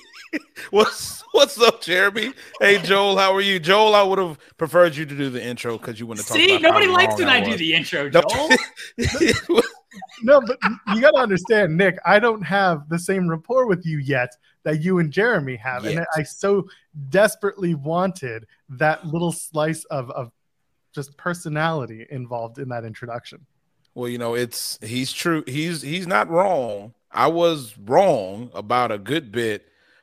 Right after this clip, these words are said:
Speaker 1: Well, I, I wasn't wrong about the Lakers, though. I told you that the Lakers are gonna be trash, and the Lakers were trash.
Speaker 2: <laughs>
Speaker 1: Uh, I was not wrong about that, and, uh, I, I'd rather give you the credit than your homeboy. So, uh, there you
Speaker 2: Thank
Speaker 1: go.
Speaker 2: you.
Speaker 1: I, you,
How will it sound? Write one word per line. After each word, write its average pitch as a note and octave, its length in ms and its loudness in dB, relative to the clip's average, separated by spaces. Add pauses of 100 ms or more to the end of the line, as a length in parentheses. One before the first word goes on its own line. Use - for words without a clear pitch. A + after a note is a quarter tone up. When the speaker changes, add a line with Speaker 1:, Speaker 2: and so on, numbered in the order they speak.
Speaker 1:
Well, A#2+ 160 0
I, A#2+ 80 2
I B2 140 2
wasn't F3 260 4
wrong F#3 180 4
about F3 220 4
the B2 60 -14
Lakers, A#2+ 400 -4
though. F2 180 -8
I F2+ 60 -10
told C3+ 220 -6
you B2+ 80 -8
that G2+ 100 -12
the G2+ 60 -14
Lakers F#2+ 300 -8
are F2+ 60 -8
gonna F2+ 140 -10
be E2+ 120 -12
trash, F2 320 -12
and E2+ 100 -16
the F2 60 -16
Lakers E2 240 -12
were D#2+ 160 -8
trash. C#2+ 320 -12 (160)
Speaker 2:
<laughs> - 140 -8
Speaker 1:
Uh, G2+ 600 4
I G#2 60 4
was C#3 340 6
not D3+ 200 6
wrong A2+ 240 4
about F#2 320 -2
that, F2+ 320 -2
and, F#2+ 200 -6
uh, F#2+ 640 0
I, C3+ 100 4
I'd C3+ 100 0
rather D#3+ 260 4
give C#3+ 260 -2
you B2+ 560 -2 (440)
the B2+ 100 -6
credit A2+ 380 2
than G#2+ 240 -2
your G2+ 120 -2
homeboy. F2+ 460 -4 (120)
So, F#2 320 -4
uh, D#2 340 -8 (500)
there G#2 160 -10
you F#2 80 -10
Speaker 2:
Thank - 120 -10
Speaker 1:
go. - 20 -14
Speaker 2:
you. - 60 -16 (100)
Speaker 1:
I, F2+ 80 -16 (300)
you, A#2+ 160 -6